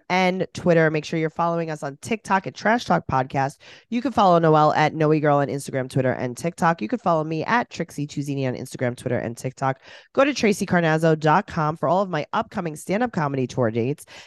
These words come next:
And, um, we have a ton of stuff going on on Patreon, including ninety Day The Other Way,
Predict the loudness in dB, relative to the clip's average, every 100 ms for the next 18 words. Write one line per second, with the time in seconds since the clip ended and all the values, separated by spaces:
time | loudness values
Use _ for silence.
0 | _ 0 2 2 2 2 2 2 -2 -8
1 | -8 -2 2 2 0 -4 -4 -4 -4 -4
2 | 0 2 2 0 -2 -2 -4 -2 0 0
3 | 0 -4 -10 -6 -2 -2 -4 -8 -14 _
4 | -6 0 2 2 0 0 4 6 6 4
5 | 2 0 4 4 6 4 4 4 2 0